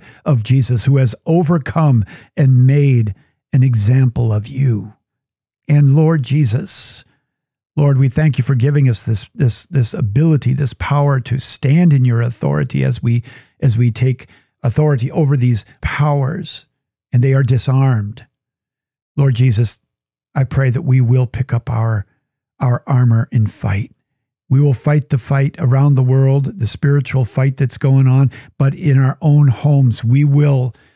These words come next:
stand up and we will be involved in the battle behind the scenes with our children,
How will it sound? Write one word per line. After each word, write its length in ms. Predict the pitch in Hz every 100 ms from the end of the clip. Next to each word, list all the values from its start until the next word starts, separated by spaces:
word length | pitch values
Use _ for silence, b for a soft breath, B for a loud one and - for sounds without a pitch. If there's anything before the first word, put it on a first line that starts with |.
| b
stand 500 | _ - 143 135 127
up 280 | 123 110 - - _ _ _ _
and 240 | 151 131 123
we 160 | 135
will 340 | 139 135 143 135
be 200 | 107 123
involved 720 | 123 120 127 127 110 113 - _ _ _ _
in 240 | 151 135 123
the 100 | 113
battle 400 | 123 131 131 131
behind 440 | 110 90 139 139
the 60 | 135
scenes 420 | - 135 127 98
with 120 | 107
our 80 | 95
children, 600 | - 139 147 139 151